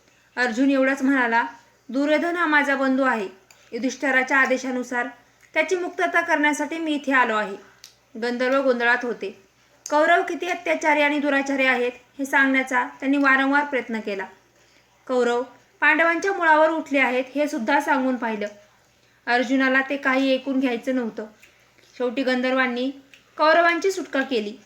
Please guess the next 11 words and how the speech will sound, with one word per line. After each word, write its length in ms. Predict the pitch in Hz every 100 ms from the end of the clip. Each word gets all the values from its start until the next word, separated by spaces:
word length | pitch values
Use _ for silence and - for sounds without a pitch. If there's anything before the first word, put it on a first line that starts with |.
| _ _ _ -
जे 80 | 240
व्हायचं 380 | 254 254 240 285
होतं 260 | 254 - 262
ते 80 | 269
झालं. 280 | 226 202 196 - _ _ _ _ _ _
कौरव 300 | 269 285 349
आणि 180 | 349 339
पांडव 380 | 294 302 285 311
याबाबत 540 | 311 285 277 247 269 277 - _
कृतज्ञ 460 | 285 285 320 294 339
राहून 340 | 302 254 262